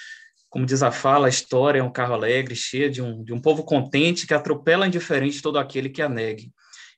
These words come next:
Então, a gente precisa conhecer a, a nossa história, né, pra que, eh, a gente tenha a capacidade de atuar dentro das relações materiais de poder e transformá-las, né? Então, fica o meu agradecimento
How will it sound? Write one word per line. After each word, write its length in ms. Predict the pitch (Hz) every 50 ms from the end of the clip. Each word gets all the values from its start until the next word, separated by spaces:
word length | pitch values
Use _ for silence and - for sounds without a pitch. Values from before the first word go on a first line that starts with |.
| _ -
Então, 280 | - 127 131 - 139 135
a 60 | 139
gente 220 | 135 139 139 135 -
precisa 320 | 160 147 135 - - 156
conhecer 720 | - - 180 175 151 131 - - - 143 151 170 175 165 151
a, 460 | 131 127 123 117 117 117 120 - -
a 20 | 120
nossa 260 | 117 120 117 - 123
história, 520 | - - - - 123 127 135 139 135 123
né, 180 | 123 127 127 139
pra 200 | 135 135 131 127
que, 440 | 127 - - 123 120 120 113 117 113 _ - - - - - _ _ -
eh, 1000 | - - 117 113 113 113 110 110 110 110 107 107 107 104 107 104 107 110 - - -
a 100 | - 127
gente 280 | 117 120 131 131 131 -
tenha 140 | 147 139 139
a 40 |
capacidade 760 | 139 143 127 156 151 - - 135 127 127 135 147 147 139 139 135
de 80 | 139
atuar 440 | 139 139 139 143 127 120 135 151 156
dentro 280 | 135 135 131 131 135 127
das 200 | 127 123 117 123
relações 440 | 127 123 120 120 - - 123 120
materiais 440 | 127 127 120 - 127 117 120 117 120
de 100 | 117 123
poder 480 | - 139 131 117 120 123 135 151 151 139 _ _ _ _ - - - _ -
e 200 | - 123 127 127
transformá-las, 840 | 127 143 147 147 143 - 196 175 143 131 113 107 104 107 104 104 - -
né? 160 | 117 113 120
Então, 340 | 131 135 131 127 127 131 135
fica 280 | 135 - 135 131 135 135
o 40 |
meu 400 | 135 127 127 127 123 117 117 117 -
agradecimento 1000 | 120 120 123 123 117 123 120 - - 135 120 117 120 131 139 143 139 160 156 160